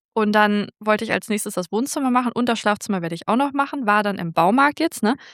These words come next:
Und hab mir eine Farbe anmischen lassen, so: „Ah, ja, ich weiß, ah, war mir jetzt gar nicht so sicher, wie viel ich brauche, so und so sind die Maße.“ Und dann sagt er: „Ja, ungefähr so und so viel.“ Und hab ich gedacht: „Hm, das kann ich mir irgendwie gar nicht vorstellen, weil so ähnlich viel brauchte ich schon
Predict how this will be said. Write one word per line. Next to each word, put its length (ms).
Und 360
hab 140
mir 60
eine 80
Farbe 340
anmischen 400
lassen, 260
so: 60
„Ah, 400
ja, 220
ich 120
weiß, 100
ah, 320
war 120
mir 80
jetzt 100
gar 100
nicht 100
so 100
sicher, 300
wie 100
viel 180
ich 120
brauche, 800
so 220
und 120
so 180
sind 180
die 80
Maße.“ 600
Und 80
dann 100
sagt 220
er: 60
„Ja, 160
ungefähr 340
so 80
und 120
so 80
viel.“ 280
Und 100
hab 80
ich 80
gedacht: 240
„Hm, 300
das 100
kann 80
ich 100
mir 80
irgendwie 180
gar 120
nicht 160
vorstellen, 540
weil 100
so 160
ähnlich 380
viel 300
brauchte 440
ich 100
schon 460